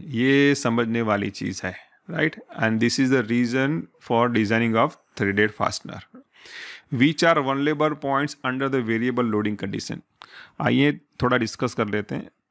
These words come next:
थ्रेड कैसे होते हैं, ऐसे हमने देखे हैं, ठीक है। Let's discuss। So, this is center axis and this is the body on which the thread is cut। Now, because of this helical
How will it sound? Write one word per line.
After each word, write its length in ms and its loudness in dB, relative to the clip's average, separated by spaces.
थ्रेड 180 4
कैसे 260 0
होते 280 0
हैं, 160 -6
ऐसे 260 -2
हमने 280 0
देखे 340 -2
हैं, 240 -8
ठीक 160 -2
है। 220 -2
Let's 240 0
discuss। 340 -6
So, 40 -2
this 260 0
is 60 2
center 440 2
axis 480 -2
and 380 0
this 160 -2
is 60 0
the 100 2
body 400 2
on 220 -2
which 160 0
the 120 -2
thread 180 2
is 140 -2
cut। 160 -6
Now, 180 4
because 300 2
of 180 0
this 160 0
helical 340 2